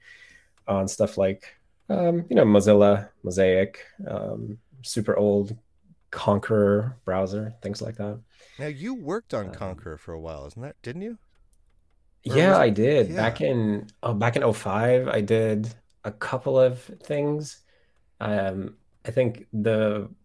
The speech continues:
Speaker 1: I was j-, uh, a web developer at the time, and also a very fanatical K D E user. Um, possibly
Speaker 2: I
Speaker 1: the,
Speaker 2: think that
Speaker 1: the only
Speaker 2: describes
Speaker 1: person
Speaker 2: most
Speaker 1: in my
Speaker 2: K D E
Speaker 1: town.
Speaker 2: users, though. <laughs> I think
Speaker 1: <laughs>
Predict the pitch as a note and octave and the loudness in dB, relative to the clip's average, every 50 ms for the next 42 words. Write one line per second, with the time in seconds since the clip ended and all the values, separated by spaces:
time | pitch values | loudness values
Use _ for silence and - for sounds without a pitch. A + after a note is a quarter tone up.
0 | _ _ _ - - - _ _ _ _ - A2+ B2+ D3+ D3 B2 - - - - | _ _ _ -20 -20 -20 _ _ _ _ 0 2 4 4 2 2 0 -6 -4 0
1 | A2 A2 G#2 G2+ - A2+ A2+ A2+ A2 A2+ C3+ C#3+ C3 A2 G#2+ F#2+ F#2 - G2 - | 2 4 4 4 4 2 2 4 6 6 6 8 6 6 6 4 2 0 -4 -6
2 | - - - - - F2+ - - - - - F2 D#2+ - A#2 A#2 - _ _ _ | -6 -8 -10 -10 -10 -10 -8 -10 -10 -10 -10 -10 -10 -10 -12 -12 -14 _ _ _
3 | _ _ _ _ _ - G#2 G2 G2 F#2 F#2 F2+ F2+ F2+ - - G#2+ G#2+ G#2+ - | _ _ _ _ _ -6 -4 -2 0 0 -2 -2 -4 -6 -4 0 2 2 2 2
4 | - G2+ F2 G2+ G2 F#2+ F#2 F#2 F#2 G2+ G#2+ A2 G#2+ G#2 G2+ - - G#2+ G#2 G2+ | 0 0 2 2 0 0 -2 -2 2 4 6 6 6 6 4 2 0 2 2 4
5 | G#2 G#2 G2 F#2+ - F#2 F#2 F#2+ - - A2 G2+ G2+ - - G2 G#2+ A#2 C3+ D3+ | 4 2 2 0 -2 -4 -6 -6 -6 -2 -2 0 0 0 0 0 0 0 0 -2
6 | D#3+ F3 A#3+ B3 A#3+ - _ _ _ _ _ _ _ _ - - - - - - | -2 -2 -4 -6 -6 -8 _ _ _ _ _ _ _ _ -20 -20 -20 -20 -16 -12
7 | G2+ F#2+ F2+ F#2+ F#2 G2 - A#2 A#2 A#2 - _ _ _ _ _ - - B2+ C3 | -10 -10 -10 -10 -10 -12 -14 -16 -18 -18 -20 _ _ _ _ _ 0 2 4 4
8 | B2 C#3 C3 C3+ C3+ A#2+ A2+ A#2 A2+ A2 G#2 - - C4 A3+ G3+ G#2 - - B2+ | 4 4 4 6 6 8 10 10 10 10 8 6 6 6 4 4 4 2 2 4
9 | A#2+ A#2+ - - - C#3+ C3+ C3 C3+ C3 B2 C3 B2 A#2 A#2 A#2 A#2 A#2 B2 A#2+ | 6 6 6 6 6 6 6 8 8 6 8 8 8 8 8 8 8 6 6 6
10 | B2+ C#3+ G2+ F#2+ F#2+ F#2 F2+ F2 E2+ D#2 D#2+ D2+ D2 - - D2 B1 B1+ C2 - | 6 6 4 2 -2 -4 -4 -6 -6 -8 -10 -12 -12 -12 -12 -12 -12 -12 -14 -18
11 | - _ _ _ - D#3+ C3+ - - G3+ F3 D#3+ D3+ - - - G3 D#3+ - - | -20 _ _ _ -2 -2 -2 0 0 -2 -2 0 -2 -6 -6 -4 -6 -6 -6 -6
12 | - - - - | -8 -10 -10 -10